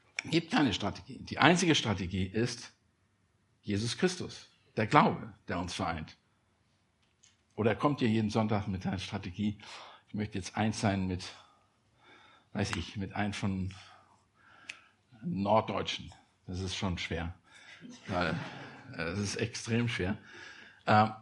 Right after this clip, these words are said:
aber der Punkt ist, nee, das ist nicht eure Strategie. Ihr wollt zusammen den Herrn anbeten und wollt Jesus Christus im Zentrum haben. Und das ist, was er zum Ausdruck bringt. Es gibt also keine Strategie hier von der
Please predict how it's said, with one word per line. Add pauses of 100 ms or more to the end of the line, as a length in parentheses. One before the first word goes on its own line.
(160)
aber
der
Punkt
ist,
nee,
das
ist
nicht
eure
Strategie.
Ihr
wollt
zusammen
den
Herrn
anbeten
und
wollt
Jesus
Christus
im
Zentrum
haben.
Und
das
ist, (200)
was
er
zum
Ausdruck
bringt. (960)
Es
gibt
also
keine
Strategie
hier
von
der